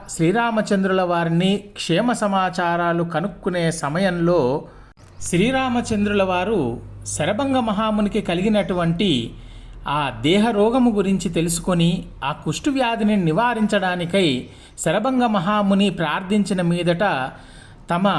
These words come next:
విల్లు నెక్కుపెట్టి ఒక బాణాన్ని ప్రయోగించారు.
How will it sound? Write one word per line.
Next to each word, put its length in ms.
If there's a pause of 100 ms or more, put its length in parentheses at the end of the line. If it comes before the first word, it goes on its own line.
(640)
విల్లు 300
నెక్కుపెట్టి 600
ఒక 120 (100)
బాణాన్ని 520 (100)
ప్రయోగించారు. 760